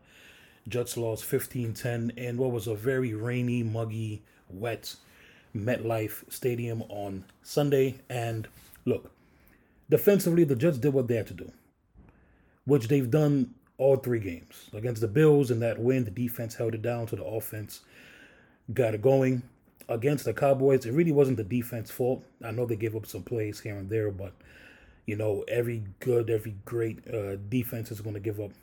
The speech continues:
some plays. Offense didn't give them nothing to work with. And there was a similar case on Sunday against the Patriots. The offense gave the Jets defense nothing to work with, and you had a fifteen to ten loss. And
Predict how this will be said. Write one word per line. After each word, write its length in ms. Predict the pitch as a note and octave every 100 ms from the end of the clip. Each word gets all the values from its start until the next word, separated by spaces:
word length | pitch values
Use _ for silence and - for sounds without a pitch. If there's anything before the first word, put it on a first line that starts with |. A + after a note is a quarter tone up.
| _ -
some 220 | G#2 G2+
plays. 440 | B2 A#2+ A#2 - _ _ _ _
Offense 400 | - A#2+ - A#2
didn't 200 | G2+ A2+
give 120 | G#2+ G#2+
them 120 | G#2
nothing 220 | G#2 G#2
to 60 | F#2
work 260 | A#2+ A#2+
with. 260 | A2+ G#2+ - _ - - - _
And 160 | - C3
there 60 | C3+
was 120 | B2
a 60 |
similar 380 | A2+ E3 D3+ D3
case 340 | C3+ C#3 C3 B2
on 140 | A#2+
Sunday 380 | - D3+ C#3+ A#2
against 440 | G2+ A2+ A2+ -
the 200 | A2+ G2+ F#2+
Patriots. 500 | - D3 E3 G#2 F#2+
The 220 | - F#2 F#2+
offense 420 | A2+ - B2+ G#2+
gave 280 | A2+ A2+ G2
the 80 | G#2+ -
Jets 260 | - A2 A2+
defense 440 | A2+ - A2 -
nothing 440 | G#2+ G#2+ A2 G#2 - _ _ _ - - _ -
to 100 | A#2+
work 260 | G#2 B2 A#2
with, 240 | A2+ -
and 260 | G2+ G2+ F2 _ _ _ _ _ _ -
you 160 | A#2 G#2+
had 180 | G#2+ G2+
a 40 |
fifteen 400 | - C3+ - A#2
to 80 | A2
ten 280 | - A2+ G2+
loss. 440 | A2+ A2 - - - - - - - _ _ -
And 460 | C#3 C#3 C3+ A2+